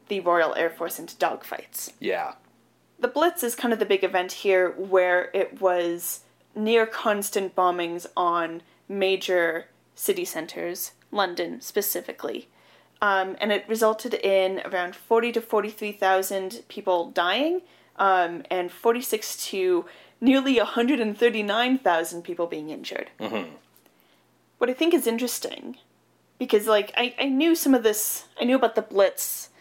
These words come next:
Speaker 1: and all of this stuff, um, just from going to school, I guess.
Speaker 2: Sure.
Speaker 1: Um,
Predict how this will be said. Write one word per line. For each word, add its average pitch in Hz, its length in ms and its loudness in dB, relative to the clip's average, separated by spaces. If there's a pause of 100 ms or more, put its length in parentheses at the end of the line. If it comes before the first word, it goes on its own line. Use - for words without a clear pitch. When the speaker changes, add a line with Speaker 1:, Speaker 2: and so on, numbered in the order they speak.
(200)
Speaker 1:
and 214 160 0
all 196 160 6
of 185 100 0
this 185 120 -4
stuff, - 520 -2 (380)
um, 190 240 0
just 185 220 -4
from 185 420 0 (440)
going 196 280 2
to 180 80 -2
school, 196 600 0
I 214 120 0
guess. 254 260 2
Speaker 2:
Sure. - 520 0 (200)
Speaker 1:
Um, 101 400 0